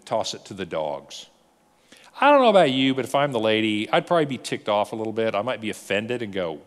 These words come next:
"Well, look at you, Mister Jewish holy man." But she doesn't. What does she do? She said, "Yes, Lord, that's right. But even the dogs can eat the crumbs that fall from their master's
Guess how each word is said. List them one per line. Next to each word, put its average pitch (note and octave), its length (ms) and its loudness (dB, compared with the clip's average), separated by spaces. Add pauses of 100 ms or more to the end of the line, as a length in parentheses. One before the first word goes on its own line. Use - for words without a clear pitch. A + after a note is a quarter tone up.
(160)
"Well, - 300 -6 (500)
look B2 180 -6
at G#2+ 140 -6
you, G3+ 80 -4
Mister D3+ 260 -6
Jewish F#2 340 -8
holy F#2 260 -6
man." F2 360 -8 (180)
But F3+ 200 2
she - 300 -2
doesn't. E3+ 480 0 (640)
What E3 220 4
does E3 160 0
she - 220 -4
do? A#2+ 380 0 (460)
She - 180 -6
said, A2 360 0
"Yes, B2 280 2
Lord, D#3+ 300 2
that's C#3 300 -2
right. D#2 280 0 (560)
But G2+ 120 -2
even E3+ 240 -2
the G3 80 0
dogs F#2 720 -2 (260)
can A2 160 -6
eat A#2 160 -6
the G#2+ 80 -6
crumbs F2 840 -2 (400)
that F#2+ 140 -6
fall B2+ 320 2
from C3+ 160 -4
their C3 120 -2
master's G#2 640 -4